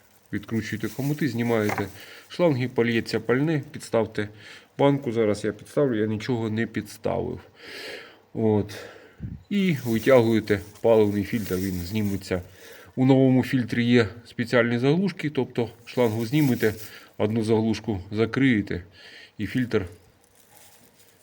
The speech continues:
знімете. Заглушку я одів, фільтр одразу встановив, тазик підставив.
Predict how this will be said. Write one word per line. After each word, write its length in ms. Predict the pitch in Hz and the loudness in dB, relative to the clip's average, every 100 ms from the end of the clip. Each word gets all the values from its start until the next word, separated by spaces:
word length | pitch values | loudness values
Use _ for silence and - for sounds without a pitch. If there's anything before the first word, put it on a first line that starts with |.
| - | -8
знімете. 540 | 90 101 90 87 - - _ _ - - _ _ _ _ _ - _ _ _ _ _ _ _ _ _ | -2 -2 -2 -6 -12 -16 _ _ -20 -20 _ _ _ _ _ -20 _ _ _ _ _ _ _ _ _
Заглушку 760 | 110 110 120 127 135 - 135 | -4 2 2 4 2 2 -2
я 280 | 120 120 113 - - _ _ _ _ - | 0 0 -2 -6 -20 _ _ _ _ -8
одів, 500 | 127 143 185 170 - _ - - - - _ _ _ | -6 0 -2 -2 -12 _ -20 -20 -20 -20 _ _ _
фільтр 520 | - 143 107 107 90 90 - _ _ - | 0 0 2 -2 -4 -10 -18 _ _ -8
одразу 480 | 120 123 120 110 | -2 2 2 2
встановив, 720 | 107 - 139 143 170 196 180 - _ _ - - - - - _ _ | -4 -6 -2 0 0 -2 -4 -10 _ _ -20 -20 -20 -20 -20 _ _
тазик 440 | - 131 104 104 - | 4 6 6 0 -8
підставив. 840 | - 120 - 190 185 165 151 - | -12 -12 -2 4 6 6 2 -2